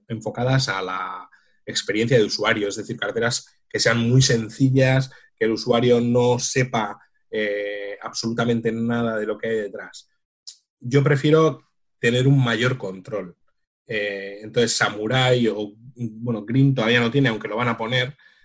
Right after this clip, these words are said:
eh, tienen opciones como la que has comentado, ¿no? De, de gestionar tus cucho, es decir, la cartera sabe, eh, qué controlas y tú puedes decir que para una transacción coja este y este y este no lo coja porque prefieres que no, eh, por privacidad,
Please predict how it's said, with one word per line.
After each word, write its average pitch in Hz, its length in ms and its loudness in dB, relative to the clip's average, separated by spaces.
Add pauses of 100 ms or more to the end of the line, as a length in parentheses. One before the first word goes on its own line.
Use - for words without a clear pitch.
(160)
eh, 104 400 -2
tienen 120 220 -2
opciones 127 480 -2
como 101 200 -12
la 95 140 -8
que 110 80 -6
has - 100 -6
comentado, 101 560 -4
¿no? 147 180 -2
De, 95 280 -4
de 101 160 -12
gestionar 117 560 -6
tus - 200 -10
cucho, 98 500 -8
es - 80 -20
decir, - 280 -20 (360)
la 101 120 -4
cartera 107 340 -2
sabe, 110 340 -2 (320)
eh, 101 400 -4
qué 117 140 -6
controlas 131 640 0
y 113 120 -6
tú 113 120 -8
puedes - 200 -2
decir 135 380 0 (220)
que - 80 -12
para 101 180 -12
una 110 160 -6
transacción 123 560 -4
coja 113 300 -6
este 170 360 -4
y 127 140 0
este 143 340 -2
y 101 140 -6
este 110 220 -8
no 107 80 -10
lo 104 160 -8
coja 165 400 -6 (580)
porque 95 880 -2 (160)
prefieres 110 480 0
que 92 120 -6
no, 90 200 -14 (420)
eh, 101 120 -14
por - 260 -14
privacidad, 98 640 -2